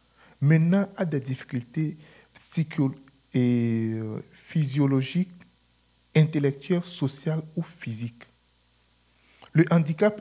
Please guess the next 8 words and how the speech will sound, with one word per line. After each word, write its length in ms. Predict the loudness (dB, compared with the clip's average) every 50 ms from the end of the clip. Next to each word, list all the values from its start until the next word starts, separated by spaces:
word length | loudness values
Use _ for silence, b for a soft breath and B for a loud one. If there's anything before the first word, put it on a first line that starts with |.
| -2
est 60 | -2 0
d'abord 680 | 0 0 -2 -2 -2 -2 -2 -2 -4 -6 -8 -10 -14 _ _ _ _ _ _ _ _ _ _ _ _ _ _ _ b b b b b b b -4
pensé 380 | 0 0 0 0 -2 -2 -4 -4
comme 340 | -4 -4 -4 -2 -2 -2
relatif 1000 | -2 -2 -2 -2 -4 -2 2 4 4 4 4 2 -2 -4 -6 -8 -6 -6 -6 -6 -6 -4
à 300 | -2 -2 -2 -2 -4 -8 b b b b b b b b b b b b b _ _ _ _ _ -20 -18 _ 2
une 480 | 4 6 6 6 6 4 0 -2 0 4
déficience 760 | 4 4 4 4 -4 -6 -4 -2 -2 0 0 0 -4 -6